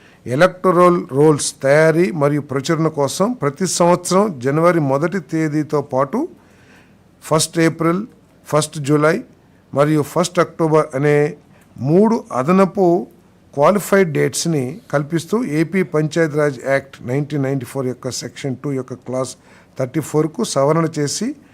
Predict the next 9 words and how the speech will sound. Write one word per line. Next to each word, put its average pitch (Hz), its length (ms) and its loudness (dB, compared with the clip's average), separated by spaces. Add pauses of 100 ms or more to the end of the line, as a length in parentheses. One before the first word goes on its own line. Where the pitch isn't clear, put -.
(380)
డ్రాఫ్ట్ 143 580 0
ఆర్డినెన్స్కు 139 560 -2
ఆమోదం 143 380 2
కోరే 135 280 -2
ప్రతిపాదనకు 143 600 -4
రాష్ట్ర 127 300 -2
మంత్రి 127 280 -4
మండలి 123 280 -4
ఆ-, 127 100 -4